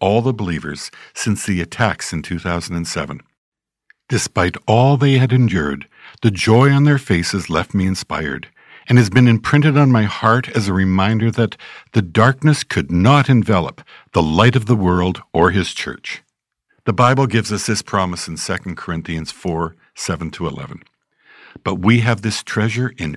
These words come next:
earthen vessels, so that the surpassing greatness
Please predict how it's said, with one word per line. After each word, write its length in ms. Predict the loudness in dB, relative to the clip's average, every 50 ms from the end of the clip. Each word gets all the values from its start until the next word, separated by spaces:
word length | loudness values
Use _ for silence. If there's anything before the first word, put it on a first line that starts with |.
| -6 -2
earthen 340 | -2 -2 -2 -2 -2 -4 -2
vessels, 540 | -4 -4 -6 -8 -10 -12 -12 -14 -14 -16 -16 _ _ _ _ _ _ _ _ _ _
so 200 | -6 -2 0 0
that 160 | 0 0 -2
the 100 | -4 -4
surpassing 680 | -4 -4 -4 -6 -4 0 0 0 0 0 0 -2 -2 -2
greatness 600 | -2 0 0 0 0 -2 -4 -8 -8 -8 -8 -8